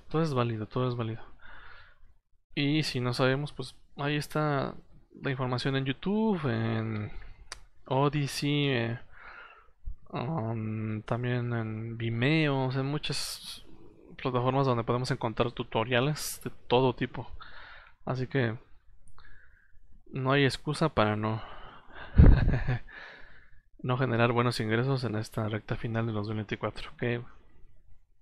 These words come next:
lo que se destaca precisamente, pues, es la parte de n-, la Navidad y Año Nuevo. Como siempre, eh, les agradezco mucho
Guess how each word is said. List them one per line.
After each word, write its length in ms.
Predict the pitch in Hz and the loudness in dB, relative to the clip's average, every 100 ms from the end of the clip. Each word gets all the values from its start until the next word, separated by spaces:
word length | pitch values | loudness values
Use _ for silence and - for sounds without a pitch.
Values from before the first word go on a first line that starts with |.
| - 220 - - | -18 -18 -18 -10
lo 280 | 127 123 | -4 -4
que 120 | - 123 | -4 -4
se 160 | 123 | -2
destaca 600 | 113 113 117 - 120 123 - | -2 -2 -6 -4 -4 -4 -8
precisamente, 640 | - 120 117 110 113 127 135 - - - - - - - - | -6 -4 -2 -4 -6 -4 -6 -6 -16 -18 -16 -16 -16 -14 -10
pues, 140 | - | -2
es 120 | 113 | 0
la 80 | 117 | 0
parte 380 | - 107 - 107 | 0 -2 0 0
de 100 | 107 | 2
n-, 220 | 110 113 - | 0 -2 2
la 220 | 127 110 | 4 4
Navidad 640 | 107 101 101 98 - - - - - | 4 0 -2 0 0 0 -6 -8 -2
y 180 | 139 - | -2 0
Año 280 | 127 127 123 | 2 4 4
Nuevo. 340 | 123 113 104 - - - - - - - | 4 4 2 -4 -10 -10 -12 -12 -14 -8
Como 180 | - 170 | 2 2
siempre, 420 | 170 151 135 135 | 2 2 2 2
eh, 160 | - 123 | 2 0
les 160 | 110 117 | 0 0
agradezco 320 | 113 - 117 | -2 -2 -4
mucho 520 | 113 - - - - | -6 -6 -6 -6 -8